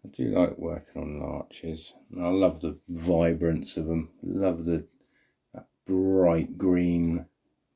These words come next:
in the spring. And I say when this one needles out before any of the others,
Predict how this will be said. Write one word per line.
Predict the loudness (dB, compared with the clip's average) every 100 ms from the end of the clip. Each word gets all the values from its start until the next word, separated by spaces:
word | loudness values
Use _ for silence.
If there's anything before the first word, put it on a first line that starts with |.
| -8
in | -4 -4
the |
spring. | -4 -10 -2 0 0 -2 _ _ _ _ _ _ _ _ _ _ _ _ _ _ _ _ _ _ _ _ _ -10
And | -6
I | -6
say | 0 2
when | 4 4
this | 2 0 0
one | 2 2 -2 _ _ _ _ _
needles | -2 0 2 0 0 0
out | 0 0 -2 -6 _ _ _ _
before | -18 -4 0 2
any | 2 0
of | 0
the | 0
others, | 0 -2 -4 -8